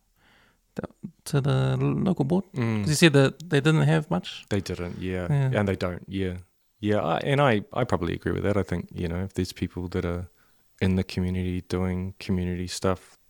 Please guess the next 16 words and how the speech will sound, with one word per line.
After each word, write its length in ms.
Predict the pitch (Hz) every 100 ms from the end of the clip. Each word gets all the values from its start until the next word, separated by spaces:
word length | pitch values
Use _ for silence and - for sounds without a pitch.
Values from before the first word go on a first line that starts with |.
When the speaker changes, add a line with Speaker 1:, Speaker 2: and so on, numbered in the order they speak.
| _ _ _ -
Speaker 2:
that 160 | 90
makes 260 | 87 90 -
sense 340 | 98 - -
that, 180 | 90 - _ -
um, 440 | 90 90 85 90 - _ _ _ -
if 160 | -
they're 120 | 90
tapped 380 | 87 - 90 -
into 480 | 92 - 92 92 -
what 300 | 90 92 - _ - _
the 80 | 98
community's 500 | - 92 90 87 87
already 240 | 90 85 82
doing, 400 | 90 90 92 95 _ - 139
Speaker 1:
Mm. 180 | 131 120 - - 92
Speaker 2:
um, 360 | 90 87 90